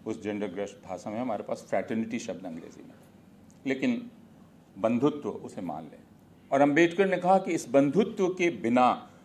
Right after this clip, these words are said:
ये तीन चीज़ें हासिल नहीं की जा सकती, आज़ादी, बराबरी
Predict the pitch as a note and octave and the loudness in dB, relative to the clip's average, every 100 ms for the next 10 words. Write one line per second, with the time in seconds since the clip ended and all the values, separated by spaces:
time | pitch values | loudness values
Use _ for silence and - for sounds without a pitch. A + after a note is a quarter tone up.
0 | - - - - - - - - A2 C#3+ | -20 -20 -20 -20 -20 -20 -20 -18 0 0
1 | D3 E3 F3+ E3+ D3+ D#3 D#3 C#3+ - A3 | 0 -2 -2 0 0 0 4 4 4 0
2 | E3 B2+ G#2 F2+ E2 - - - - - | 0 -2 -4 -6 -6 -12 -18 -20 -20 -20
3 | - _ - _ - - - - - - | -20 _ -20 _ -20 -20 -20 -20 -20 -14
4 | - G2 G2+ G#2 A2+ A#2+ - - - E2+ | -6 -2 0 -2 -4 -6 -8 -18 -6 0
5 | F2 F#2 G#2+ | 0 0 -8